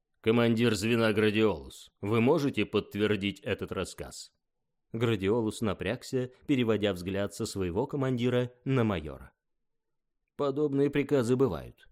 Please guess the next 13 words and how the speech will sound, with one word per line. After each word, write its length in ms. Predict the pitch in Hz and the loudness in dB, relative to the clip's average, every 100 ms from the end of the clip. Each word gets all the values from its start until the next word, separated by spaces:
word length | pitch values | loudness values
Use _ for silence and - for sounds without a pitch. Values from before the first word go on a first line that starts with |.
| - _ _ _ | -20 _ _ _
ответил 560 | - 101 87 80 - 85 | -8 -8 -6 -8 -6 -8
он. 180 | 67 64 _ _ _ _ _ - | -10 -16 _ _ _ _ _ -6
"Но 240 | 131 113 | -2 0
большего 460 | 87 127 147 131 110 | 0 -6 -4 -2 0
я 180 | 98 - | 0 -2
сказать 420 | - 107 92 87 | -2 0 0 -2
не 100 | 98 | -2
могу". 360 | 87 67 64 _ _ _ _ _ _ - | -4 -8 -16 _ _ _ _ _ _ -4
Малишан 680 | 98 90 73 95 107 107 107 | -2 -2 -2 -2 -2 -2 -4
яростно 600 | 135 117 104 101 - 107 | -2 0 0 -4 -4 -4
посмотрел 640 | - 95 98 92 - 82 | -4 -4 -2 -4 -6 -8
на 100 | 73 | -10
него. 300 | 69 69 64 | -14 -16 -18